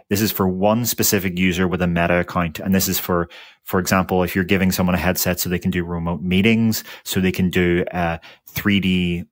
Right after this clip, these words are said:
uh, design of, be it architecture or engineering components, and d-, do that in collaborative spaces and some of the apps to support that. This isn't in the same way you would give an employee a laptop.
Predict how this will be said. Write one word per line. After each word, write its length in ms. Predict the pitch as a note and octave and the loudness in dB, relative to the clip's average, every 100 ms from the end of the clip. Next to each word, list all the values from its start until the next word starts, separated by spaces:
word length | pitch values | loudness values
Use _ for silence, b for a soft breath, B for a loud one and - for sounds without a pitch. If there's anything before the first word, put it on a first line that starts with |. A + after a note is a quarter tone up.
| - | -12
uh, 160 | F#2 | -10
design 640 | E2+ F#2+ G2 F#2+ F#2+ G2 F#2+ | -4 -2 2 2 4 2 2
of, 560 | F2 E2+ E2+ D#2+ - - E2 | 0 -2 -2 -6 -12 -20 -8
be 140 | F2+ | -4
it 80 | E2+ - | -2 2
architecture 720 | G2 G2+ - F#2 - F#2 F2+ | 0 0 -2 -2 0 0 0
or 160 | E2+ | 0
engineering 460 | E2+ E2 F2+ G2 F#2 | -2 -2 2 2 2
components, 560 | F#2 G2 F#2+ F#2+ F#2 - B B | -2 2 2 2 0 -8 B B
and 140 | F#2 | -6
d-, 160 | E2 - | -6 -6
do 120 | F#2 | 0
that 120 | F2+ F2 | 2 0
in 80 | |
collaborative 500 | E2+ F#2 F2 F#2+ G#2 | 0 2 2 2 0
spaces 460 | F#2+ - G2+ A2+ G2 | 0 0 0 2 -2
and 80 | F#2 | 0
some 140 | F#2 | 0
of 60 | F2 | 0
the 80 | E2+ | 0
apps 240 | F2+ - | 0 -2
to 40 | |
support 380 | E2+ - F#2+ F2 | -12 -6 -4 0
that. 260 | G#2+ A2 A2+ B B | 2 0 -2 B B
This 140 | - A2 | -2 0
isn't 260 | A2 G#2+ | 2 2
in 80 | G#2+ | 2
the 60 | G2+ | 0
same 240 | - A#2+ | 2 4
way 80 | A2+ | 4
you 100 | G#2 | 2
would 80 | G2 | 0
give 120 | F#2+ | 0
an 60 | |
employee 340 | F#2 - F#2 F2 | -2 -2 -2 -2
a 80 | E2 | -4
laptop. 460 | E2 - F2+ E2 | -6 -6 -6 -8